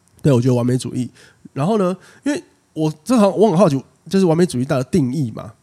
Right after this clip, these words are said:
我们先讲，就是大家对于完美主义来说，就是如果你是完美主义的人，你就会知道，无论别人怎么夸你，你总是会觉得你自己还不够好，你就会想要做到精雕细琢，对不对？所以这个时候你就很容易看你自己不好的地方，你很难去看你自己很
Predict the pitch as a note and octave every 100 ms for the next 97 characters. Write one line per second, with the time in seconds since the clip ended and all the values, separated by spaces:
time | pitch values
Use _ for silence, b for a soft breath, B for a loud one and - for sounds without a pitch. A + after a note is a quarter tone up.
0 | - C#3 D#3 A#3 E3 B2 D#3 F3 G#3 G3
1 | F#3+ G3+ C#3 C3+ D3 B2+ C3 A#2+ A#2 C#3
2 | C#3+ C#3 E3 G3 C3+ C#3 B2+ B2 A#2+ A#2+
3 | A2 - B2 C#3+ F#3 - E3 D#3 - b
4 | b b b - E3+ C4+ E3 D3 C#3+ A2+
5 | - C#3 C3 A#2 - A#2+ A#2 E3 F3 C3
6 | A#2 A2+ A2 D3 A#2 A2+ A2 A#2+ A2+ G2
7 | - _ C3+ B2+ G3+ D#3+ C#3 C#3+ D#3+ D3+
8 | - C#3+ C3+ C3+ A#2+ G#2+ - C3 B2+ A#2+
9 | A#2 C3+ - G#3+ G3 A3+ D#3+ E3 B2+ D3+
10 | A#2+ B2+ C#3+ - - - C3+ C3 D3+ B2+
11 | - - G2+ A2+ B2 A2+ A#2 B2+ B B
12 | B B F3+ A#3+ - D3 B2 - - F3
13 | C3 C3+ C3 G#2+